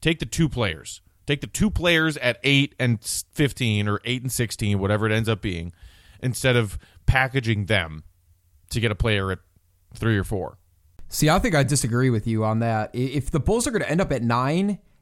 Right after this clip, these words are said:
Speaker 2: and that Pelicans pick is at eighteen, so nine and eighteen to move up to six, like, yeah, they screwed it up in, during the season, but if you've got an offer on the table to move up, like, bar in mind that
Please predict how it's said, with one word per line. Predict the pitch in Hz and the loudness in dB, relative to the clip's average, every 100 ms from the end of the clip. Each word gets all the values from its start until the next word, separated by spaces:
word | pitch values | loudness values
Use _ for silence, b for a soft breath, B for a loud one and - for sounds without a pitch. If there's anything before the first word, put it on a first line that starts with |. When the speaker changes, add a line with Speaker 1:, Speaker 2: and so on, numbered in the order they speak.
| _ | _
Speaker 2:
and | 127 | 0
that | 139 143 | 2 2
Pelicans | 190 196 196 180 143 - | 0 0 0 0 0 -4
pick | - 190 180 | -2 -2 0
is | 147 | 0
at | 147 | 0
eighteen, | 147 151 - 165 185 202 | 0 -2 -4 -2 0 0
so | 143 | 0
nine | 135 165 175 | 0 2 0
and | 170 | -2
eighteen | 165 - 175 190 185 b b b | -4 -4 -4 -2 -4 b b b
to | - | 0
move | 165 202 | 2 2
up | 165 | 0
to | 131 | -4
six, | - 165 214 - - - _ _ _ - - _ _ _ - - | 0 0 -2 -6 -10 -12 _ _ _ -20 -20 _ _ _ -18 -4
like, | 147 139 - - - _ _ _ _ _ _ 135 135 117 123 - | 0 0 -2 -12 -20 _ _ _ _ _ _ -4 -2 -2 -4 -4
yeah, | 156 139 170 208 | 2 4 6 4
they | 180 | 2
screwed | - - 202 202 | 0 -2 0 4
it | 147 | 6
up | 143 202 202 - | 6 4 0 -6
in, | 165 143 120 | 0 2 2
during | 156 180 160 | 2 2 2
the | |
season, | 123 170 185 175 208 | 0 0 0 0 0
but | 156 143 | 0 -2
if | 135 | -4
you've | 156 220 | -6 -2
got | 226 196 | 0 0
an | 175 | 2
offer | 180 - | 0 0
on | 175 | -2
the | 143 | 0
table | 165 165 165 | 0 0 0
to | 131 | 2
move | 139 117 | 2 2
up, | 143 190 b b b | 0 0 b b b
like, | 143 - - _ _ _ - _ - _ _ - _ | -2 -2 -8 _ _ _ -20 _ -20 _ _ -20 _
bar | 170 240 | 2 4
in | 214 | 4
mind | 190 196 147 131 | 4 4 2 2
that | 131 135 127 | 2 2 0